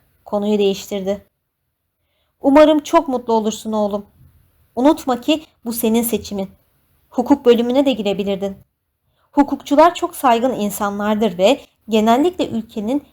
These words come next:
en iyi aileleriyle yemek yerler." "Bürolardan da,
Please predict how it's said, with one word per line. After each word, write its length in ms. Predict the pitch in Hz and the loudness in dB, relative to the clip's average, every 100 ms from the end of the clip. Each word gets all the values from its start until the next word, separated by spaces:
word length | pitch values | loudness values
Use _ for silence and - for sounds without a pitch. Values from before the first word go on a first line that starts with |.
| _ | _
en 160 | 294 285 | 0 2
iyi 200 | 277 285 | 2 2
aileleriyle 800 | 214 220 226 226 226 226 240 | 4 2 2 0 0 -2 -2
yemek 420 | 202 190 185 190 208 | -2 -4 -6 -8 -8
yerler." 420 | 196 202 196 - _ _ _ _ _ _ _ _ _ _ _ _ _ _ _ _ _ _ _ _ _ _ _ _ _ _ _ _ | -8 -6 -10 -12 _ _ _ _ _ _ _ _ _ _ _ _ _ _ _ _ _ _ _ _ _ _ _ _ _ _ _ _
"Bürolardan 760 | 214 254 277 262 262 277 277 208 | 2 6 8 8 6 2 0 2
da, 220 | 202 208 | 0 0